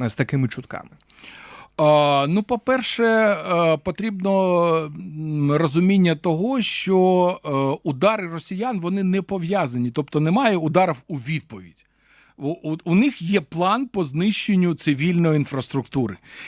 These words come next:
Speaker 2: І він, незалежно від того, чи є в інформаційному полі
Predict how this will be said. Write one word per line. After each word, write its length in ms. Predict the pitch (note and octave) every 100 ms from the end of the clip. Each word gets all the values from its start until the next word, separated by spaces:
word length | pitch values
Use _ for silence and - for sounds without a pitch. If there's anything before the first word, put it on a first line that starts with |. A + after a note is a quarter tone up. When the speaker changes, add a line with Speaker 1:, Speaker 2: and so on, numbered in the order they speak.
| -
Speaker 2:
І 160 | - E3+
він, 360 | D3 A3+ C4 G#3+
незалежно 800 | E3+ G3+ G#3+ G3 G3+ G3 D#3+ D3
від 180 | D3 A2
того, 300 | D#3 A2+ G2+
чи 180 | - D#3+
є 420 | C3+ B2 G#3+ D#4
в 180 | G#3+ D3
інформаційному 760 | D#3+ D#3 D#3 D#3 - F#3 D#3 D3+
полі 440 | - F3 E3 C#3+